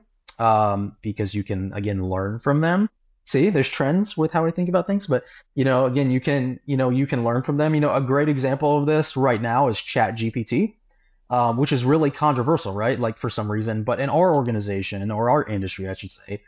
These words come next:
it's, it's, it's really not, you know, advertising is coming from it. Um, you know, it's one of the new trending topics. So, you know, simply keep, keep an open mind to new tools. Um, number two, I think is really important is hold your sales team accountable.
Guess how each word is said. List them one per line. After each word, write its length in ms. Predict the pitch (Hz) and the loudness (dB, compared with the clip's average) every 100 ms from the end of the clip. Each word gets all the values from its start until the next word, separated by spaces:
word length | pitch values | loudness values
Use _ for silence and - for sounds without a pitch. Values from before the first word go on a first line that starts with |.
| _ - | _ -6
it's, 260 | 139 - | -6 -4
it's, 340 | 143 - - - | -6 -6 -14 -8
it's 200 | 135 127 | -4 2
really 180 | 139 104 | 2 2
not, 400 | 101 95 85 110 | 0 0 0 -4
you 80 | |
know, 100 | 107 110 | -4 2
advertising 720 | 117 117 110 110 104 107 104 | 2 2 0 0 0 -2 -4
is 100 | - | -4
coming 260 | 107 98 | -4 -4
from 240 | 95 101 101 | -4 -4 -2
it. 160 | 95 - - - _ _ - 113 | -4 -8 -20 -20 _ _ -6 0
Um, 400 | 110 104 98 113 | 2 4 2 2
you 80 | |
know, 100 | 117 | 2
it's 180 | 110 123 | 2 0
one 140 | 135 117 | 2 2
of 80 | |
the 60 | 110 | 2
new 180 | 107 104 | 0 0
trending 360 | - 98 95 | 0 0 0
topics. 480 | 95 95 - 98 - | 0 -2 -2 -4 -4
So, 440 | - 104 98 - - - | 2 2 2 -4 -16 -6
you 100 | 110 | -2
know, 260 | 98 92 - _ _ _ _ _ _ - | 0 -2 -8 _ _ _ _ _ _ -4
simply 480 | 127 113 110 113 - 123 - _ - | 0 2 2 0 -4 -8 -8 _ -14
keep, 380 | - 113 - _ _ | -2 0 0 _ _
keep 220 | - 147 | 0 2
an 80 | 127 | 4
open 240 | 117 113 104 | 2 2 2
mind 460 | 101 98 98 101 | 2 2 0 -4
to 160 | - 101 | -2 -2
new 220 | 92 90 | -2 -4
tools. 580 | - 87 98 143 - - - - - _ _ - | -8 -8 -6 -6 -8 -14 -20 -20 -20 _ _ -2
Um, 540 | 117 110 107 98 95 90 _ _ _ _ _ _ _ _ - | 2 2 2 2 -2 -6 _ _ _ _ _ _ _ _ -2
number 340 | 135 147 127 | 2 2 2
two, 220 | - 135 | 2 2
I 80 | 123 | 2
think 140 | 123 117 | 2 0
is 100 | 110 | 0
really 180 | 110 | 0
important 380 | 104 - 113 110 | 0 0 -2 0
is 80 | 101 | -4
hold 300 | - 110 107 | 0 0 0
your 80 | 107 | -4
sales 280 | 104 95 - | -4 -6 -4
team 160 | 104 | -4
accountable. 580 | 90 78 92 147 175 | -4 -6 -4 -2 -2